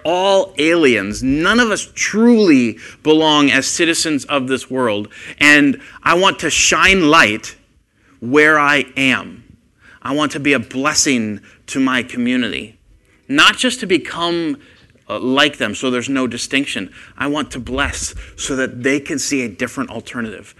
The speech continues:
a better alternative to just being stuck here. The reason is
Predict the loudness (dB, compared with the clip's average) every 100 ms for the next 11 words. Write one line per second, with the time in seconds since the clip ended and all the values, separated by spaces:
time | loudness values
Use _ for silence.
0 | -20 -16 -10 -10 -4 -2 -2 -4 -8 -8
1 | -8 -8 -10 -14 -10 -8 -4 -4 -4 -4
2 | -4 -4 -8 -10 -6 -6 -6 -16 -20 -20
3 | _ -10 -4 -4 -4 -14 _ _ _ _
4 | _ _ _ _ _ _ _ _ _ -6
5 | 0 2 0 -4 -6 -10 -12 -16